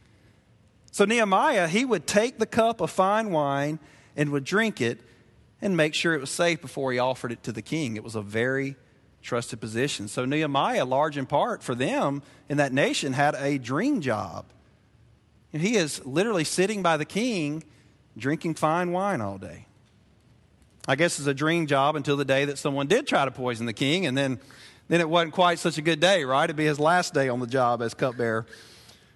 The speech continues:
But now Nehemiah encounters some guests from his nation of Judah.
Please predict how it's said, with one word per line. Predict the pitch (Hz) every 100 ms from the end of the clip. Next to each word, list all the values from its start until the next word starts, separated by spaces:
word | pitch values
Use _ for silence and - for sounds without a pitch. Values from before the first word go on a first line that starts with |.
| _ _ _ _ -
But | 190
now | 233 254
Nehemiah | 220 262 339 233 233 285 294 190 170
encounters | 175 170 - 262 294 262 170 156 151 -
some | - 185 165
guests | 151 240 175 104 - - - - _ -
from | 175
his | 170 160
nation | 170 170 -
of | 135
Judah. | 123 151 160 101